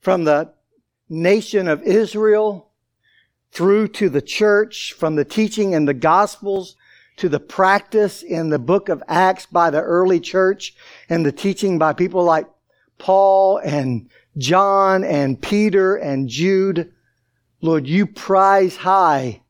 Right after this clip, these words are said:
the church living in unity.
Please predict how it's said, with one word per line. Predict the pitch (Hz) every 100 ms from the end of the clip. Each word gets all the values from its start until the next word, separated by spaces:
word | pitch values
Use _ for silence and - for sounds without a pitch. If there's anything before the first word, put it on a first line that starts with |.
| _ _ _ _ _ _ -
the | 151
church | - 190 190 180 -
living | 269 156 180 196 208 196
in | 196 151
unity. | 151 170 185 165 139 123 92